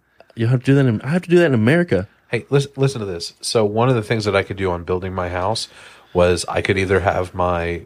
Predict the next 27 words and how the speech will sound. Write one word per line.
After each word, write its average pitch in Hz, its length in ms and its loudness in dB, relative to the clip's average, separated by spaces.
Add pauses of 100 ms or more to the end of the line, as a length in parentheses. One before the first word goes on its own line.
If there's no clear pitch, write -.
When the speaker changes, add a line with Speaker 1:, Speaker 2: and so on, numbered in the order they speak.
(120)
Speaker 2:
my 90 140 -4
shitter 92 380 0
as, 87 140 -2
like, 87 160 -4
an 85 120 -14
open 95 300 -6
shitter, 123 380 0
or 87 140 -2
I 87 60 -2
could 87 200 -8
build, 95 220 -2
like, 85 140 -6
the - 80 -12
shitter 113 360 0
closet. 135 520 -2 (380)
Speaker 1:
Okay. 113 260 0 (520)
Speaker 2:
Like, 107 160 -12
I 135 100 2
don't 147 120 0
know 127 80 2
if 113 140 -2
you 120 80 4
were 107 80 2
looking 113 280 0
at 120 80 -10
me 131 340 -4 (200)
very 120 280 -2